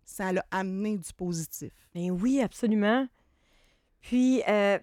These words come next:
Speaker 2: pour les gens, là, pour qui ça se passe pas bien, les séparations,
Speaker 1: Ouais.
Speaker 2: sachez qu'il existe des séances de médiation
Speaker 1: Oui, médiation
Speaker 2: auxquelles vous avez
Speaker 1: familiale,
Speaker 2: droit.
Speaker 1: oui.
Speaker 2: Oui, je
Speaker 1: Oui,
Speaker 2: pense
Speaker 1: c'est
Speaker 2: que c'est
Speaker 1: gratuit,
Speaker 2: cinq
Speaker 1: je pense. Oui, il y a
Speaker 2: heures
Speaker 1: un cinq heures de gratuit.
Speaker 2: offerte
Speaker 1: Exact.
Speaker 2: par le gouvernement.
Speaker 1: Oui.
Speaker 2: Fait que, tu sais, il y a quand même des issues possibles pour
Speaker 1: Oui,
Speaker 2: vous
Speaker 1: puis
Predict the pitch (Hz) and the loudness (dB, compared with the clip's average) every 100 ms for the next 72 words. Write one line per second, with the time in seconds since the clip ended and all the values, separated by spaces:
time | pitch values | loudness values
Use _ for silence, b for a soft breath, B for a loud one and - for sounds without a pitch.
0 | - - 226 208 190 254 262 226 - - | -4 -2 2 4 4 6 6 2 -2 -4
1 | - - 240 196 - 226 226 - 185 170 | -4 -6 -2 -2 2 2 2 -2 -4 0
2 | 240 226 190 - 170 170 254 262 220 170 | 2 2 0 0 2 2 2 2 2 2
3 | 262 - 190 160 214 214 180 175 - 196 | 0 0 -2 0 -2 0 0 0 2 2
4 | 190 226 226 - b b b - 190 196 | 4 2 -2 -6 b b b -6 -2 0
5 | 214 190 277 226 - - 226 220 415 - | 0 0 2 2 0 2 4 4 2 -2
6 | 185 180 165 208 196 202 190 185 175 214 | -2 0 2 2 2 2 2 2 2 4
7 | 220 240 190 220 - 190 240 294 294 262 | 6 4 2 -2 -6 -2 2 2 2 0
8 | 196 196 - - 208 202 185 - 247 247 | 2 4 6 4 2 2 2 2 4 2
9 | 233 254 262 302 330 330 208 196 185 214 | 2 2 4 4 4 4 2 0 -2 -4
10 | - 220 226 202 196 196 - - 190 208 | -2 -4 -2 -4 -2 -4 -4 -10 -10 -4
11 | 269 220 277 277 180 - 226 214 185 220 | 2 2 2 0 0 0 2 2 2 2
12 | 214 208 190 208 254 294 B B B - | 2 2 4 4 2 0 B B B -6
13 | 190 285 294 - 208 240 277 226 190 185 | -4 0 0 2 2 4 2 2 0 -2
14 | - 226 233 196 - 262 208 214 262 233 | -8 -4 0 0 2 2 2 4 6 6
15 | 214 | 4